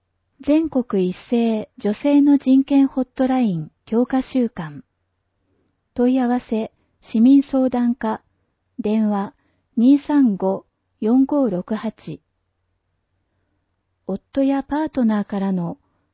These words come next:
暴力やストーカーなど、女性をめぐる人権問題について電話で相談に応じます。秘密は厳守します。一人で悩まずご相談ください。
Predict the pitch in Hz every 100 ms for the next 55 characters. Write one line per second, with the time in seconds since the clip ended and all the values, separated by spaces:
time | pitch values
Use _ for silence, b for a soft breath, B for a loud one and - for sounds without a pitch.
0 | - 240 285 277 233 196 170 165 - 247
1 | 262 - 254 240 240 185 151 - _ _
2 | _ _ _ 247 196 - 269 269 269 254
3 | 254 262 269 240 247 262 285 277 294 277
4 | 226 190 180 - - 214 - 165 160 _
5 | _ _ - 202 247 254 254 247 240 240
6 | 247 240 233 220 220 214 214 214 - -
7 | _ _ _ _ _ _ _ _ _ -
8 | 233 269 - 277 269 277 285 - 196 -
9 | 165 165 - _ _ _ _ _ _ _
10 | _ _ - 294 311 269 214 185 185 214
11 | 233 226 175 160 _ - 180 240 254 254
12 | 247 - 226 226 - 220 175